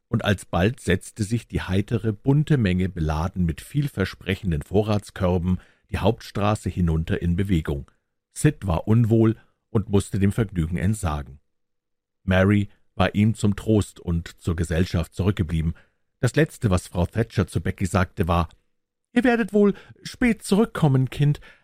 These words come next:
Am Ende tust du besser, für diese Nacht bei einer deiner Freundinnen zu bleiben,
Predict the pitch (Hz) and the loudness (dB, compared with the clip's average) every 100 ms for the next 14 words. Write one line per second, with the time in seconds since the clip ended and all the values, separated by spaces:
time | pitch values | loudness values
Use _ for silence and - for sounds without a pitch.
0 | _ - 226 240 220 214 - 226 214 - | _ -2 0 2 4 2 2 0 0 2
1 | 202 165 247 - 180 190 175 185 165 165 | 0 2 0 2 0 0 0 2 2 2
2 | - - - _ - 175 185 175 151 143 | 0 -12 -20 _ -2 2 4 4 4 4
3 | 131 123 - 175 147 120 113 117 135 131 | 2 0 2 4 4 4 4 4 2 4
4 | 127 127 123 | 4 4 0